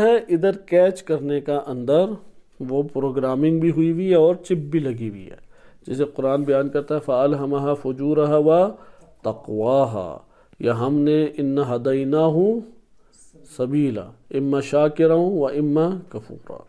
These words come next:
ہدایت ہم نے دے دی ہے دونوں راستوں کی طرف۔ اب یہ ناشکرہ بنے یا اللہ کا شکر گزار بنے۔ لہذا صدور الناس تک، لوگوں کے سینوں تک وسواس خناس کی رسائی ہے۔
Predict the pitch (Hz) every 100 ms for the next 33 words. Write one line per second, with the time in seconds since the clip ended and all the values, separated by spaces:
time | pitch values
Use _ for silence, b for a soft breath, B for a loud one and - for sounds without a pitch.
0 | _ _ _ - - 160 180 202 196 185
1 | 156 151 156 151 151 143 147 135 135 135
2 | 120 117 117 110 107 - - 107 - -
3 | _ b b b b - 127 143 139 135
4 | 127 135 147 143 143 147 139 123 127 131
5 | 127 - - 113 113 107 104 110 - -
6 | B B B B - 139 165 190 190 -
7 | - 151 151 214 233 220 196 156 165 185
8 | 185 151 131 135 147 156 180 190 190 190
9 | 170 180 196 196 190 190 190 156 - 151
10 | 156 156 185 156 151 151 160 165 190 180
11 | 180 180 202 196 139 85